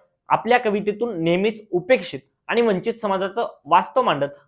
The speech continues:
प्रस्थापित व्यवस्थेला विरोध करताना दिसतात. नामदेव ढसाळ यांचा जन्म पंधरा फेब्रुवारी एकोणावीसशे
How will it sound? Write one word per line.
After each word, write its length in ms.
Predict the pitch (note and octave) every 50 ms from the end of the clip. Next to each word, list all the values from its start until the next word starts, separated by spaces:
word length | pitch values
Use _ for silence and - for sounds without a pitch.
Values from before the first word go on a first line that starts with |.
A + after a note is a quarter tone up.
| _ _
प्रस्थापित 440 | G3 A3 G#3 A3 - B3+ A#3 B3+ A3+ A#3+
व्यवस्थेला 400 | A3+ A3 G#3+ G#3+ G#3+ A#3 A#3 B3
विरोध 260 | A3 G3+ G3 G3+ G3+
करताना 440 | G3 - F#3+ F3 F3 F#3 F3+ F3+ F3
दिसतात. 340 | D#3+ D#3 - - - F3 F3 - _ _ _ _ _ _
नामदेव 380 | D#3 F3+ F#3 G#3 A3 A#3 B3+ B3+
ढसाळ 260 | B3 A#3+ B3+ B3+ A#3
यांचा 240 | A#3 A3 G3+ G#3 A3
जन्म 320 | F#3+ F#3+ D#3 C#3+ D3+ F3+ F#3+ - - _ _
पंधरा 280 | F#3 F3+ F#3 G#3 A#3 A3+
फेब्रुवारी 480 | A3+ A3+ G3 F#3+ G3 G#3 G#3 G#3 G#3 - - -
एकोणावीसशे 560 | F3 - G#3+ G#3+ G#3 F#3+ F#3 F3 - -